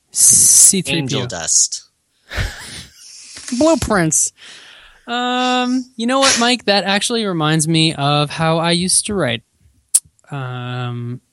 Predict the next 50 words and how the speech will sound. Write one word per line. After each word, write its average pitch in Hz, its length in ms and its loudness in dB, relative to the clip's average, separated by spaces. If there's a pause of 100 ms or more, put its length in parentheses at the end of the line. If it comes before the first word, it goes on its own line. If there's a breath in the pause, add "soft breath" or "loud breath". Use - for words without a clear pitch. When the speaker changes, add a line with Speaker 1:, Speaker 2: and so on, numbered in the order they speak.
(400)
Speaker 1:
in, 127 640 -4 (340)
and 135 160 -4
when 131 100 0
I 131 60 0
was 131 160 2
younger, 143 280 0
I 123 40 -2
used 127 260 0
to, 123 160 -4
like, 123 220 -10
be 131 160 -6
super, 131 960 2 (240 loud breath)
I'd 143 80 -6
be 135 120 -2
super 147 440 2
concise, 135 540 0
and 160 100 -4
I 170 80 0
could 165 180 -6
still 185 200 2
be 170 120 -2
super 143 340 -2
concise. 131 600 -2 (400 loud breath)
I 196 60 -2
don't 123 100 -2
know. 117 160 -8
I - 100 -4
always 185 200 2
wonder 135 180 0
if 131 160 -6
I 120 120 -4 (580)
got 147 180 -10
hit 151 140 -2
on 143 80 0
the 135 80 0
head 135 240 0
when 127 100 0
I 127 60 0
was, 131 100 -2
like, 127 160 -6
seventeen 131 460 0
or 135 40 0
something, 131 320 0
'cause 131 160 -4
I, 143 260 -2
I 160 60 0
used 175 200 0
to 165 60 -2
be 143 180 0
ex-, - 180 -6